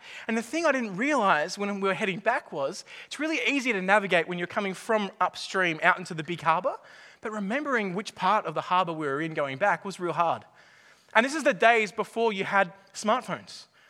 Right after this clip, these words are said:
Like, I had no G P S. G P S was a cool thing that the military had back in two thousand and one, actually two thousand, right?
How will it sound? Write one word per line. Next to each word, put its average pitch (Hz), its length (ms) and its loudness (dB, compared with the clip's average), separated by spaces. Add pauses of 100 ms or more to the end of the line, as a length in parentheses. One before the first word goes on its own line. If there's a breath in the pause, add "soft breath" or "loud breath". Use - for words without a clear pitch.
Like, 208 100 -2
I 240 80 8
had 247 100 4
no 220 140 4
G 208 220 -2
P 196 180 0
S. 190 140 4
G 214 160 -2
P 196 120 0
S 190 100 0
was 165 100 -8
a 147 60 -8
cool 202 320 -4
thing 185 280 -2
that 165 100 -8
the 151 60 -6
military 180 440 -2
had 123 260 0 (220 loud breath)
back 175 180 0
in 170 80 -2
two 175 140 -10
thousand 165 320 0
and 139 120 -6
one, 156 220 0 (160)
actually 151 180 -2
two 170 140 -8
thousand, 165 440 2 (380 loud breath)
right? 202 260 4